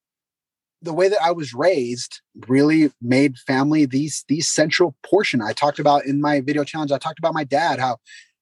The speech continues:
he, he doesn't have friends. Like, he doesn't go out with the guys. He never did. Like, ever since I was a kid, I never remember my dad having a friend.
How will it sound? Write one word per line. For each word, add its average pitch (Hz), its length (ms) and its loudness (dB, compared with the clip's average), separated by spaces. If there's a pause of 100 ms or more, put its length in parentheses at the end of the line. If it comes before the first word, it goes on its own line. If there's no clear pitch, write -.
(360)
he, 147 220 2
he 165 180 2
doesn't 196 200 2
have 196 220 2
friends. 175 600 0
Like, 120 100 -18
he 135 160 -6
doesn't 190 320 2
go 170 300 0
out 180 220 4
with 170 100 -14
the 151 100 -18
guys. 160 600 -2
He 147 200 -8
never 202 420 2
did. 190 280 2
Like, 143 200 0
ever 180 200 -2
since 196 240 -2
I 190 40 6
was 185 140 2
a 156 60 -6
kid, 196 420 0 (500)
I 165 160 2
never 185 420 2
remember 196 280 0
my 170 160 2
dad 160 380 0
having 160 340 -12
a 139 40 -16
friend. 147 280 -8